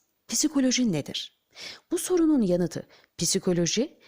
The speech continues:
insanın olası tekamülüne dair yasa, ilke ve gerçekler üzerine bir incelemedir, olabilir mi? Burada bu derslerde yalnızca bu bakış açısı üzerinden konuşuyor olacağım.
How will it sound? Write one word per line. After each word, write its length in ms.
insanın 600
olası 360
tekamülüne 720
dair 220
yasa, 580
ilke 420
ve 100
gerçekler 600
üzerine 500
bir 200
incelemedir, 840
olabilir 420
mi? 140
Burada 340
bu 80
derslerde 500
yalnızca 600
bu 200
bakış 300
açısı 360
üzerinden 600
konuşuyor 500
olacağım. 500